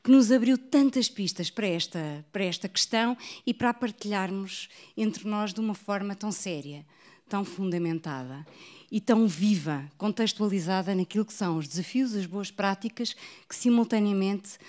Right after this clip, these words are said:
nos trouxeram a professora Teresa, o doutor Pedro Cunha, a professora Assunção, reforçando-se, repensando-as, trazendo-as do, do seu próprio ponto de vista, mas, no fundo, fortalecendo-as naquilo que elas têm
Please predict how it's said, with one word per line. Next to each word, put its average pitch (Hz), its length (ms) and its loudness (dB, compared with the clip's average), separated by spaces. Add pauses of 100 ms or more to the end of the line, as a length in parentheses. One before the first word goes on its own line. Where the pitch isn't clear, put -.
(140)
nos 220 160 -2
trouxeram 196 460 -2
a 190 60 -4
professora 185 280 -8
Teresa, 190 600 -4
o - 20 -4
doutor 185 260 -4
Pedro 180 280 -10
Cunha, 185 340 -4
a - 20 -4
professora 185 400 -6 (280)
Assunção, 185 600 -2 (240)
reforçando-se, 202 1040 -2 (360)
repensando-as, 196 1040 2 (320)
trazendo-as 240 580 6
do, 233 160 2
do - 120 -10
seu 302 260 6
próprio 254 420 0
ponto 233 400 -2
de 185 60 -12
vista, 208 420 -2
mas, 226 300 0 (380)
no 247 200 2
fundo, 262 440 2 (260)
fortalecendo-as 240 1040 2
naquilo 226 320 0
que 208 160 -2
elas 202 260 -2
têm 190 480 -2